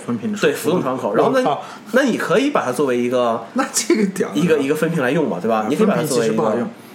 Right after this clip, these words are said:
Speaker 2: 你可以把它作为一个分屏来进行一个使用。然后如果你想切换多任务的话，那很简单，你往上出 Dock，对不对？这是，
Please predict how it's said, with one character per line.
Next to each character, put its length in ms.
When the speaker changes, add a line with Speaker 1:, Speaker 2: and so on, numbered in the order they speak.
Speaker 2:
你 80
可 60
以 40
把 100
它 40
作 120
为 100
一 40
个 60
分 180
屏 160
来 120
进 160
行 120
一 120
个 240
使 160
用。 180
然 120
后 80
如 260
果 120
你 120
想 160
切 160
换 160
多 140
任 120
务 80
的 60
话， 80
那 80
很 160
简 180
单， 220
你 120
往 140
上 80
出 160
Dock， 300
对 100
不 60
对？ 80
这 120
是， 100